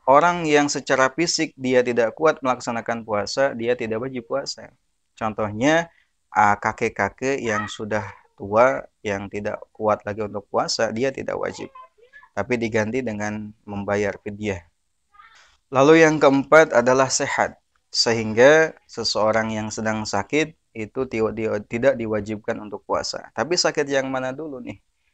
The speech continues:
Kalau hanya sakit flu, sakit gigi misalkan, itu tetap diwajibkan puasa.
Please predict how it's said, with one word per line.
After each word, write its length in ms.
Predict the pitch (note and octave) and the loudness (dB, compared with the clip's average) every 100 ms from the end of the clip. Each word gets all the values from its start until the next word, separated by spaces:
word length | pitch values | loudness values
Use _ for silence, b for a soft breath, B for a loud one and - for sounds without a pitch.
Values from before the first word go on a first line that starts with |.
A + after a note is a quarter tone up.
| _ | _
Kalau 240 | A#2 A2+ | -4 -2
hanya 240 | A2 A2 G#2+ | -2 -6 -8
sakit 400 | A2 A2 B2+ - | -10 -8 -12 -6
flu, 480 | A#2+ A#2+ A#2 A#2+ - _ _ _ _ _ _ - | -2 -2 -2 -10 -16 _ _ _ _ _ _ -10
sakit 560 | A2+ G#2 G#2+ G#2 G#2 | -8 -6 -4 -4 -4
gigi 480 | A#2+ C3+ C3 A#2+ A#2+ | -4 -4 -2 -4 -4
misalkan, 800 | A2 G2 G#2+ G2 - G2 F#2+ F#2 _ - | -8 -10 -10 -12 -12 -14 -14 -18 _ -12
itu 160 | A2+ | -8
tetap 320 | C#3+ G2+ A#2+ A2+ | -8 -6 -8 -6
diwajibkan 600 | A2 G#2 G2+ G#2 G#2 G2+ | -6 -6 -6 -8 -8 -8
puasa. 560 | G#2 G2 - F2+ F2 | -8 -8 -8 -12 -16